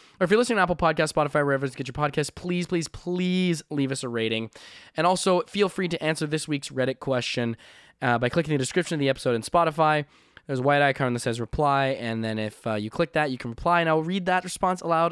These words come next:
on next week's following episode, and you will be notified when your response is published. Thank you all so much for tuning in. I can't wait to see y'all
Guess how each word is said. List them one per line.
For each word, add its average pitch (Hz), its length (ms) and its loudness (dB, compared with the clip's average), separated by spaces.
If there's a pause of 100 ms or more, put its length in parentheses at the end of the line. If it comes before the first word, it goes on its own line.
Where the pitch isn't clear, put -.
(160)
on 151 140 -4
next 147 200 -8
week's 156 160 -8
following 151 320 0
episode, 147 240 -4
and 139 80 -4
you 120 80 -4
will 127 200 -2
be 147 80 0
notified 117 400 -4
when 113 100 -4
your 113 80 -6
response 113 460 -8
is 123 120 -8
published. 117 360 -6
Thank 170 160 -4
you 170 80 2
all 135 60 2
so - 260 -4
much 170 160 0
for 147 80 -10
tuning 127 260 -4
in. 117 80 -4
I 107 60 -6
can't 151 320 -6
wait 123 160 -4
to 120 80 -10
see 117 160 -6
y'all 107 320 -2